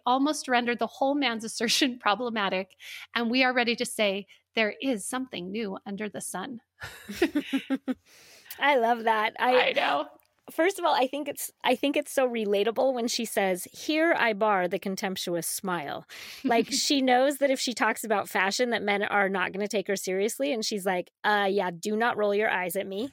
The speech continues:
Speaker 2: <laughs> Like, listen to what I'm saying. Bringing up fashion.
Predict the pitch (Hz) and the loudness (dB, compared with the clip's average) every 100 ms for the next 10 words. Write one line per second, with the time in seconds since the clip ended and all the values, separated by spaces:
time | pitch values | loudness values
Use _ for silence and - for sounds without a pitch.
0 | - - 302 285 277 247 - 269 285 269 | -6 2 4 4 4 4 2 2 2 4
1 | 294 339 - 254 226 277 - - - - | 4 0 0 0 0 -4 -10 -18 -18 -20
2 | _ 226 233 226 208 - - - _ _ | _ -2 -2 0 -4 -6 -10 -20 _ _
3 | _ _ - 240 339 - 226 202 | _ _ 0 2 2 2 2 2